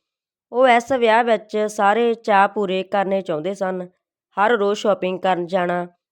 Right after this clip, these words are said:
ਗਹਿਣੇ, ਕੱਪੜੇ ਅਤੇ ਹੋਰ ਲੋੜ ਦੀਆਂ ਚੀਜ਼ਾਂ ਜੋ ਚਾਹੀਦੀਆਂ ਸੀ, ਖਰੀਦਣ ਲੱਗ ਗਏ। ਵਿਆਹ ਕੁਝ ਹੀ ਦਿਨਾਂ, ਦਿਨ ਰਹਿ ਗਏ ਸਨ। ਸਾਰਾ ਪਰਿਵਾਰ ਸ਼ਾਪਿੰਗ ਲਈ ਗਿਆ, ਪਰ ਬਾਬਾ ਜੀ ਨਾ ਗਏ। ਕਹਿਣ ਲੱਗੇ,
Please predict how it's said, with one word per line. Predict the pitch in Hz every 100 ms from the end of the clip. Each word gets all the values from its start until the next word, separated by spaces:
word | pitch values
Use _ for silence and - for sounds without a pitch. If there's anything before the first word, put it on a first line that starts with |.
| _ 160
ਗਹਿਣੇ, | 185 208 220
ਕੱਪੜੇ | 214 196 - 196 196
ਅਤੇ | 190 208
ਹੋਰ | 190 190 220
ਲੋੜ | 214 190
ਦੀਆਂ | 170 190
ਚੀਜ਼ਾਂ | 202 202 151 175 175 175 _
ਜੋ | - 202
ਚਾਹੀਦੀਆਂ | 190 165 175 190 202
ਸੀ, | 196 185 175 _ _ _ _ _
ਖਰੀਦਣ | - 247 208 254 247
ਲੱਗ | 208
ਗਏ। | 202 180 165 160 - _ _ _ _ _ _ _ 170
ਵਿਆਹ | 208 247
ਕੁਝ | 269 247 247
ਹੀ | 277 262 247
ਦਿਨਾਂ, | 214 220 254 247 233 _ _
ਦਿਨ | 180 196 214
ਰਹਿ | 226 185 220
ਗਏ | 190 196 196 190 _ _ _ _ _ _ _
ਸਨ। | - 202 226 233
ਸਾਰਾ | 226 196 214
ਪਰਿਵਾਰ | 240 262 220 185
ਸ਼ਾਪਿੰਗ | 185 202 180 196
ਲਈ | 208 185 190
ਗਿਆ, | 175 165 156
ਪਰ | - 185 202
ਬਾਬਾ | 185 170 185
ਜੀ | 202 196 180
ਨਾ | 165
ਗਏ। | 156 151 143
ਕਹਿਣ | 143 - 185 226
ਲੱਗੇ, | 208 170 185 196